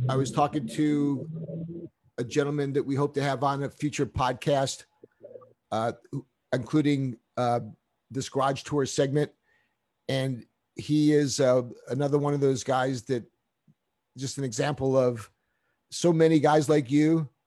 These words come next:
and Jake that are building some really cool bikes that are all being influenced by each other. And hopefully by having the chance to see a little bit about what you're doing through these garage tours, folks will know a little bit more about you, Bobby. So continued success,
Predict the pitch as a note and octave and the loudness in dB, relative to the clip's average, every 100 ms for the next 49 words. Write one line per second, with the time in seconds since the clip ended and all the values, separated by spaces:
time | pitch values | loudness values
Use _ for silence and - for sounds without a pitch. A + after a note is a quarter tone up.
0 | _ _ _ _ _ B2 C3+ A2 C#3 D#3+ | _ _ _ _ _ -6 -4 -2 0 0
1 | - _ _ A#2+ C3+ C3 A#2+ B2 B2 D3 | -4 _ _ -6 -4 -2 -2 -2 -2 -2
2 | D3 C#3 A2 _ - A#2+ B2+ D#3 D3+ - | -2 -4 -8 _ -10 -6 -2 0 0 2
3 | D#3+ A#2+ C#3+ D#3 C3+ - - B2 B2 D3 | 0 2 0 -2 -6 -12 -10 -4 -2 0
4 | D3+ C#3+ C#3+ C#3 D3+ C#3 - - _ C3+ | 0 -2 -4 -4 -4 -4 -10 -18 _ -4
5 | C3+ C#3 B2 C#3 E3 F3 D3 _ _ _ | -2 0 2 2 2 -2 -6 _ _ _
6 | _ _ F#3 G3+ G#3 G3 F3 E3+ E3 D3+ | _ _ -2 0 2 2 4 4 4 0
7 | D3+ D#3+ D#3+ - D#3+ D3+ D#3 - D#3+ D#3 | -2 -2 -2 -2 -4 -2 -6 -2 -2 0
8 | E3 D#3 D3+ C3 D3+ D#3+ B2+ C#3 D#3 D#3 | 0 0 0 2 2 2 0 -2 0 0
9 | C3 D3 C#3+ B2+ D3 D3 D3+ - D3+ D3 | -2 -2 -2 -4 -2 -2 -2 -4 -2 -2
10 | - - _ _ _ _ _ - E3 D#3+ | -6 -16 _ _ _ _ _ 0 2 2
11 | D#3 D#3 D3+ D3 D3+ C#3+ C3+ C#3+ C#3 C#3+ | 0 2 2 4 2 2 0 -2 0 0
12 | C3+ D3+ C3+ C3+ C3+ C#3+ - C#3+ A#2+ B2+ | 0 0 0 0 0 -4 -6 -6 -6 -2
13 | E3+ E3 C3 B2 G3 G3 F#3+ | -2 -2 -6 -4 2 2 2